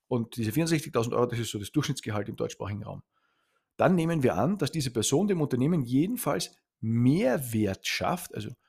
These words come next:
mehr Umsatz bringt im Verhältnis, nämlich mindestens im Umfang von vierundsechzigtausend Euro.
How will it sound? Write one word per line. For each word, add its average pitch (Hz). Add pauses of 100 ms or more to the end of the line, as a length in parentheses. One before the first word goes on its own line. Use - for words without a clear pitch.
(240)
mehr 110
Umsatz 202
bringt 127
im 131
Verhältnis, 117 (920)
nämlich 185 (240)
mindestens 208
im 170
Umfang 180
von 156
vierundsechzigtausend 123
Euro. 101